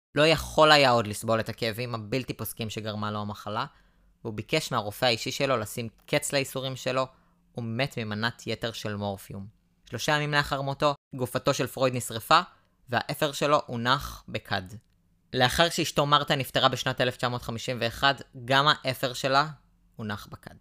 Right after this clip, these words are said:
הפסיכואנליזה המשיכה לחיות, ולפרויד היו לא מעט ממשיכים שיום אחד אנחנו נגיע אליהם.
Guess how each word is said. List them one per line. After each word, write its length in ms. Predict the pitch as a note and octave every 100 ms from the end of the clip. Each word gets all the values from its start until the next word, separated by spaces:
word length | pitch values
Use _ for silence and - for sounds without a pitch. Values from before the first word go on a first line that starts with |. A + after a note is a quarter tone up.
| _ _ _ _ _ _ _ -
הפסיכואנליזה 720 | - G3+ G#3+ G#3 E3+ F3 E3+
המשיכה 380 | C#3 - D#3+ E3+
לחיות, 480 | E3+ - F#3 G3 B2
ולפרויד 480 | A#2 - C#3+ D#3
היו 220 | C#3 C#3+ C3+
לא 180 | C#3
מעט 240 | D3+ D3 -
ממשיכים 520 | B2 C#3 - G3 F#3+
שיום 300 | - F3 E3
אחד 300 | D#3+ D#3+ D3+
אנחנו 280 | C3+ C3 A#2+
נגיע 360 | A2+ G#2 A2
אליהם. 200 | G#2 G2+